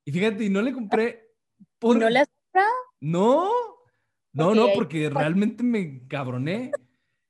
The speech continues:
Speaker 1: Pero sí, eh, o sea, es un espectáculo que quiero que vea mi niño,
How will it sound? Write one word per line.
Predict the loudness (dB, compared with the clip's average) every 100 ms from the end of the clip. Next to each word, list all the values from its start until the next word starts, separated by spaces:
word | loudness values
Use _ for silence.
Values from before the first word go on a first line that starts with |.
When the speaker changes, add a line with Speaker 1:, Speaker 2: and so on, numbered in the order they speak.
| _ _ _ _ _ _ _ _ _ _ _ _ _
Speaker 1:
Pero | 0 2 0
sí, | 0 2 2
eh, | 2
o | 2
sea, | 2
es | 0 0
un | 0
espectáculo | -2 -4 -6 -4 -4
que | -6 -4
quiero | -4 -4
que | -6
vea | -6 -4 -4 -6
mi | -8 -10
niño, | -8 -6 -6 -10